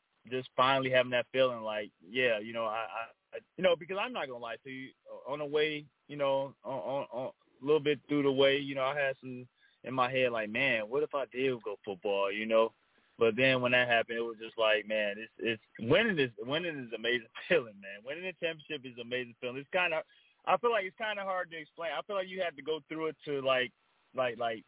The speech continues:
feel it, you know, in a way. But it's, it's, it's amazing, man. It's an amazing feeling. Uh, you know, I, I, I couldn't sleep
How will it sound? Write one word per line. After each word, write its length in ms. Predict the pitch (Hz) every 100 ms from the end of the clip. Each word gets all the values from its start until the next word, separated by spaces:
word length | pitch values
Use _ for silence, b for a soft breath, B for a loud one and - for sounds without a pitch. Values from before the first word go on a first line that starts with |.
| -
feel 200 | 147 123
it, 80 | 101
you 140 | 113 131
know, 200 | 127 123
in 100 | 120
a 40 |
way. 220 | 123 113 - _ _ _ _ -
But 160 | 131 139
it's, 220 | 160 165 135
it's, 180 | 165 -
it's 180 | 156 139
amazing, 440 | 131 143 131 123
man. 100 | 123
It's 120 | 135
an 60 | 135
amazing 300 | 139 131 120
feeling. 360 | 135 131 110 101 98
Uh, 400 | 117 113 107 104 _ _ _ _ _ -
you 80 | 107
know, 60 |
I, 120 | 110 113
I, 180 | 113 110 110
I 40 | -
couldn't 200 | 139 123 -
sleep 200 | 143